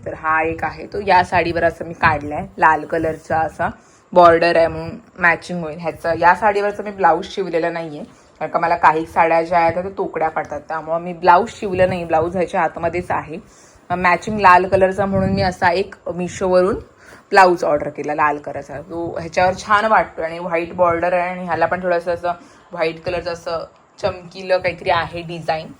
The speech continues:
त्यामुळे हा ब्लाऊज ह्याच्यावर मस्त मॅच होतो. तर ही एक साडी काढलेली आहे आणि ही एक साडी काढलेली आहे, लाल कलरच, बहुतेक लाल कलरच माझ्याकडे जास्त झाले असं वाटते. लाल कलरचे आहे ब्लाऊज आणि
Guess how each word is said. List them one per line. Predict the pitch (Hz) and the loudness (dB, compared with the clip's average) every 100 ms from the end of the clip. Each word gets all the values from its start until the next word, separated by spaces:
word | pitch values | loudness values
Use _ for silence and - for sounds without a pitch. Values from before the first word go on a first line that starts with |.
| _ - | _ -12
त्यामुळे | 165 170 | -8 -4
हा | 170 175 | 0 0
ब्लाऊज | 175 175 | 2 0
ह्याच्यावर | 180 185 180 | -2 -8 -8
मस्त | 175 175 | -10 -10
मॅच | 185 170 160 165 | -4 -2 -2 -4
होतो. | 170 - 175 - _ _ - | -10 -10 -14 -16 _ _ -10
तर | |
ही | 196 185 240 | -8 -4 -2
एक | 254 | -2
साडी | - 233 190 | 0 0 0
काढलेली | 196 180 175 190 | 0 0 -2 -2
आहे | 180 170 160 160 | 0 0 -4 -8
आणि | 160 160 160 175 | -4 -4 -6 -10
ही | 175 175 | -12 -12
एक | 160 | -14
साडी | - 156 143 | -12 -10 -10
काढलेली | 139 143 147 151 | -10 -12 -12 -14
आहे, | 156 | -6
लाल | 151 151 | -4 -4
कलरच, | 151 156 156 196 - - - - 233 | -6 -6 -4 -6 -10 -20 -20 -10 -2
बहुतेक | 233 208 202 | 0 2 4
लाल | 190 180 | 6 6
कलरच | 185 185 196 | 2 2 0
माझ्याकडे | 196 175 180 175 | -2 -2 -2 0
जास्त | 170 - | 0 -2
झाले | 180 180 165 | -4 -2 -2
असं | 165 180 | -4 -6
वाटते. | 170 160 _ 226 - - - 208 185 | -6 -8 _ -20 -18 -20 -20 -14 4
लाल | 202 190 185 | 8 8 6
कलरचे | 190 175 175 170 | 4 4 4 4
आहे | 160 165 | 4 2
ब्लाऊज | 175 165 156 160 160 | -2 2 2 0 -2
आणि | 160 156 160 | -4 -4 -6